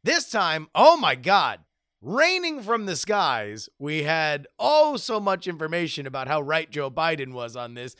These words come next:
We found out that Corn Pop died three years ago.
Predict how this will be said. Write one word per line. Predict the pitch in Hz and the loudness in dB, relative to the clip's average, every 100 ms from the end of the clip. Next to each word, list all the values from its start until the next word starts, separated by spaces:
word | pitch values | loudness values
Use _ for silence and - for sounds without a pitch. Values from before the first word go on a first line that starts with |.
| - - | -20 -14
We | 139 | -4
found | 190 190 | -2 -2
out | 180 | -4
that | 135 | -6
Corn | - 190 190 | -2 -2 -2
Pop | 143 165 165 - | 0 0 0 -6
died | 131 151 190 190 190 | 0 2 2 0 -4
three | 175 208 196 | -10 -10 -8
years | 185 190 190 180 | -6 -6 -6 -8
ago. | 180 180 180 180 175 | -6 -4 -4 -4 -6